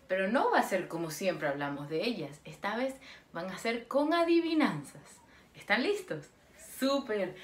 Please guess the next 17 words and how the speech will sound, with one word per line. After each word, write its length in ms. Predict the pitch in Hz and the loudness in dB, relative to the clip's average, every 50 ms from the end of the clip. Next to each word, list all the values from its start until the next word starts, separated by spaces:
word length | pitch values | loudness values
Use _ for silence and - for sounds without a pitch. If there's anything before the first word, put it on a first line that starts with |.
| - - - - | -18 -18 -4 0
A 120 | 214 226 | 0 2
ver, 280 | 233 226 190 - - - - - - - - - _ | 4 4 4 2 0 -4 -12 -18 -20 -20 -20 -20 _
cuando 960 | - - 269 277 285 277 277 277 269 269 269 269 269 269 269 277 269 285 294 | -6 0 4 6 8 8 8 6 4 2 0 0 0 0 0 0 0 0 2
tenemos 520 | 294 294 294 302 359 427 440 453 392 - 320 | 2 2 2 2 2 2 2 2 2 2 2
un 140 | 302 285 285 | 2 2 2
poco 280 | 294 294 294 - 294 | 2 -2 0 2 2
de 120 | 269 240 220 | 2 2 2
tos, 300 | - 247 247 - - - _ _ | 2 0 -2 -2 -6 -14 _ _
uh, 60 | - 302 | -2 -2
uh, 560 | 294 - - - - 285 285 240 226 226 - - - | -2 -2 -6 -6 -6 -6 -4 -4 -8 -12 -14 -4 0
o 140 | 349 359 349 | 2 2 2
nos 180 | 359 339 311 | 2 2 2
duele 420 | 311 349 339 349 339 330 302 294 294 | 2 4 6 6 6 6 6 4 4
un 140 | 285 262 | 4 2
poco 380 | 254 - 277 269 254 - 240 233 | 2 4 4 4 6 6 4 2
la 160 | 220 208 208 | 4 2 2
barriga, 500 | 196 185 190 190 190 196 202 202 214 302 | 2 2 0 0 -2 -2 -4 -4 -4 -6